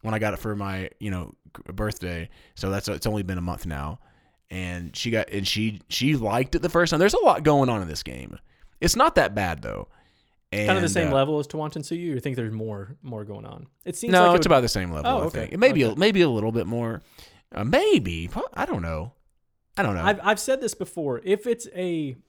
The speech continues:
Speaker 2: if it's heavy for heavy's sake, like, just a bunch of things to do, I tend to not enjoy that as much. But if it's heavier because it serves a purpose, like, it fits in with a theme and it makes sense, then I, I tend to be drawn to that more.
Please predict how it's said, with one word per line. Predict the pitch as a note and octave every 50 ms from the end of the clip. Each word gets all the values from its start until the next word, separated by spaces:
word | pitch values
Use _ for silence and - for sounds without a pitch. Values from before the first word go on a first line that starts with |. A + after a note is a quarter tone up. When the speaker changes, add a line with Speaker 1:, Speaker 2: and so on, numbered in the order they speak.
| _ _ _ _ _
Speaker 2:
if | - F#3 F#3
it's | G3+ - -
heavy | - B3 B3+ C4 A#3+
for | - - F#3
heavy's | D#3+ F#3 E3+ E3 D#3 C#3 -
sake, | - C#3+ C#3 D#3+ D3+ -
like, | D3 C3+ B2+ B2
just | B2+ D3+ D3 C#3+ - - - -
a | C3+ B2+
bunch | B2+ B2+ C3 -
of | C3 -
things | - - C3+ C#3 C3+ C3+ -
to | - C3+ B2
do, | A2+ A#2 A#2+ B2+ D3 E3+ D#3+ - _ _ _ _ _ _ _ _ _ _ _ _ _ -
I | D3
tend | C3+ C#3 - F#3 F3 F3 D#3+
to | E3
not | C#3+ C#3 C3+ C3 B2 -
enjoy | - C3 B2 A2+ A#2+ A2+ A2+ A2
that | G#2+ G#2 G#2 -
as | A#2+ A2+ G#2+
much. | A2 G#2 G2+ - -
But | - - D#3+
if | D#3+ F3+
it's | E3 -
heavier | - - G#3 G#3+ G#3 G#3+ G#3 G#3 G3+ F#3+ F3 C#3 - _ _ _ _ _ _ D3
because | D3+ - F3+ F3 E3
it | D3
serves | - - F3 E3 D3+ C3+
a | B2+
purpose, | - - D3 C#3 C#3 - A2 - -
like, | B2+ A#2 -
it | C3+ -
fits | - - E3+ D#3+ D#3 -
in | D#3+ D3 C#3
with | C3 B2+ B2 -
a | B2
theme | - - - D#3 D3+ D3 C#3+ C3
and | B2 A#2+
it | A#2+ -
makes | B2 A#2+ A#2 - -
sense, | - - C3+ D3+ F#3+ G#3+ C3 - - _ _ _ _ _ _ _ _ _
then | D3 C3 B2+ D3 D3 D3
I, | C#3 C#3 C3+
I | - C3+ C3+
tend | C#3 - F3+ F3 D#3+
to | D#3 C#3+
be | C#3 C3
drawn | B2 B2 B2 B2 B2 A#2+ A2
to | - C#3+
that | A#2 G#2+ A2+ G#2 G2
more. | G2+ G2+ G2+ G#2 - -